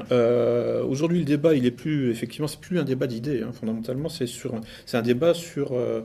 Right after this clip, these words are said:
euh, sur, euh, sur la, sur ce qui se passe, sur ce qui s'est passé. Est-ce que ça s'est vraiment passé ? Là, c'est, c'est le André Berkoff, là, donc un,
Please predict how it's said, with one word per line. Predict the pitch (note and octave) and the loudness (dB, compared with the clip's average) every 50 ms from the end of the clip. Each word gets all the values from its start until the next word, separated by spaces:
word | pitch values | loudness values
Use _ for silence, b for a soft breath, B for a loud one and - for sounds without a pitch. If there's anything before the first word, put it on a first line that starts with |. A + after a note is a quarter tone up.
| B B B B B B B | B B B B B B B
euh, | B2+ A#2+ A2+ A2+ | -2 0 0 0
sur, | A2 - - - C#3+ C3+ - | -2 -6 -6 -6 -4 0 2
euh, | B2 A#2 | 2 2
sur | A#2+ A#2+ - - B2+ | 2 -2 -6 -4 -2
la, | A#2 A2 A2 A2 G#2+ G#2+ A2 G#2+ | -2 0 0 -2 -4 -6 -6 -10
sur | G#2+ - B2+ A#2+ | -8 -8 -8 -8
ce | - | -6
qui | - C#3 | -6 -8
se | - | -8
passe, | - - C3 B2+ - - - - | -6 -6 -8 -8 -8 -10 -12 -10
sur | C3 A#2+ | -10 -6
ce | - | -2
qui | - | -2
s'est | B2 C3 | -2 0
passé. | B2 C3+ A#2+ - - | 0 -2 0 0 0
Est-ce | B2+ B2 - | -2 0 0
que | C3+ | -2
ça | A#2+ B2+ | -2 -2
s'est | A#2+ - | -2 -2
vraiment | C3+ C3+ B2+ C3 C3+ | -2 0 0 -2 -2
passé ? | C3 C3+ B2+ - - - - _ B B B B B B B B B B B | -2 -4 -6 -6 -8 -14 -18 _ B B B B B B B B B B B
Là, | B2+ B2+ | 0 0
c'est, | B2+ - C3+ A#2 A2+ | 2 2 2 2 2
c'est | A2 A2+ B2+ A#2+ A2+ | 2 2 2 2 2
le | A2+ A2 A2 A2 A2 G#2+ G#2+ G#2+ G#2+ G#2+ G#2+ A2 - | 2 2 2 2 2 2 0 -2 -4 -4 -4 -4 -4
André | - A#2+ A#2 A#2 B2+ | -2 -2 -2 0 0
Berkoff, | B2+ C3 C3 C3 - - D3+ C3+ C3+ - | 0 0 -2 -2 0 0 0 0 0 -2
là, | B2+ A2 G#2 | -6 -6 -6
donc | G#2 G#2+ G#2+ A2 A2 A#2 | -6 -6 -6 -8 -8 -8
un, | A2 G#2+ G#2 | -8 -8 -8